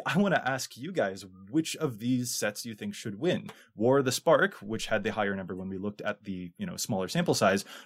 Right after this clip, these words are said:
or actually Commander twenty nineteen, because as a set completed upon itself, it did have the highest number compared to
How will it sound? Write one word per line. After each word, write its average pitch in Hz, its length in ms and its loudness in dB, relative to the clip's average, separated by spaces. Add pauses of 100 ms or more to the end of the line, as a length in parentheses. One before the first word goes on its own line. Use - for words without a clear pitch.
or 160 380 10
actually 127 340 2
Commander 104 300 -2
twenty 98 240 -8
nineteen, 107 460 0
because 98 440 -8
as 95 380 0
a 90 260 -10
set - 380 0
completed 98 400 -8
upon 90 240 -12
itself, 117 320 0
it 117 160 -2
did 104 140 -4
have 104 120 2
the 90 100 -6
highest 87 300 -6
number 95 200 -6
compared 92 460 -10
to 87 260 -10